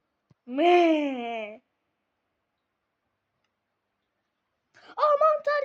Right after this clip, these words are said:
ineği. Mantar ineği. Sınırsız de-, yemek kar-, sen gel buraya.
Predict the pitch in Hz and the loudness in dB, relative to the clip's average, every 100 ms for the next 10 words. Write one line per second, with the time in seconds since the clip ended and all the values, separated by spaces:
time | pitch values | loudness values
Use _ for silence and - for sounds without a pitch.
0 | 539 539 480 466 440 427 427 440 _ _ | -6 -8 -8 -8 -8 -10 -14 -20 _ _
1 | _ _ 480 571 523 508 508 494 466 453 | _ _ -6 -6 -8 -10 -8 -8 -8 -10
2 | 440 415 403 _ _ _ 381 370 392 - | -12 -16 -20 _ _ _ -16 -12 -14 -16
3 | 453 - _ _ _ _ _ - 302 359 | -20 -20 _ _ _ _ _ -18 -14 -12
4 | 381 - 349 311 - _ _ _ 381 370 | -14 -14 -14 -14 -18 _ _ _ -12 -10
5 | 349 339 277 208 | -8 -8 -8 -14